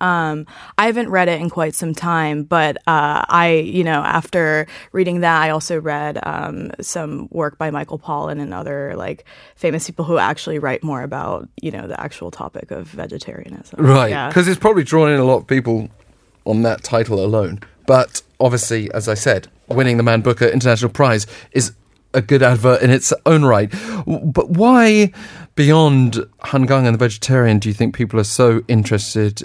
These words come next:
Speaker 2: in South Korea as, as, like, an entire country, sort of the guests of honor at this book fair?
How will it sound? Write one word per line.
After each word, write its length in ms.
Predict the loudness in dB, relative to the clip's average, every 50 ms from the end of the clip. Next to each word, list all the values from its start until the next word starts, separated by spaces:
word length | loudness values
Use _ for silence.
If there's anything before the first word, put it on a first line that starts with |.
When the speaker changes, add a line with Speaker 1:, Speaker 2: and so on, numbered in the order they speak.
| -4
Speaker 2:
in 340 | 0 2 2 4 4 2 0 -2 -8 -20 -20 -20 -20 -20 _ _
South 560 | -6 -2 0 0 2 2 2 2 0 -2 -6
Korea 800 | -4 0 2 4 4 4 4 4 4 4 4 4 4 2 0 0 0
as, 240 | 0 0 0 0
as, 280 | 0 0 0 -2 -2 -4 -4 -2
like, 240 | 0 0 0 0 0
an 80 | 0 0
entire 560 | 0 0 -2 -6 -2 0 2 2 4 2 2
country, 420 | 2 2 0 0 0 0 0 0
sort 220 | 0 2 2 2 2
of 80 | 2
the 80 | -2 -2
guests 300 | 0 2 2 2 2 2
of 100 | 2 4
honor 420 | 4 4 4 4 2 -2 -6 -12 -14 _ -20 -20 -14 -8 -6
at 160 | -4 -4 -4
this 120 | -4 -6
book 240 | -4 -2 -4 -4 -4
fair? 280 | -6 -10 -10 -10 -12